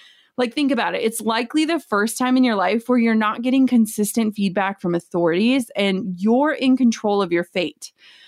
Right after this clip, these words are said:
Knowing that straying from the societal norm of working for a corporation is not a bad thing, and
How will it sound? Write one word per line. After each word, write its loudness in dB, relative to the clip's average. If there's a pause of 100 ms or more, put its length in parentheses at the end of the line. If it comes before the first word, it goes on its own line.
(220)
Knowing 2
that -2
straying -2
from 2
the 2
societal -2
norm 2
of -4
working 2
for 0
a -2
corporation -2
is -2
not 2
a -4
bad -4
thing, -10
and 0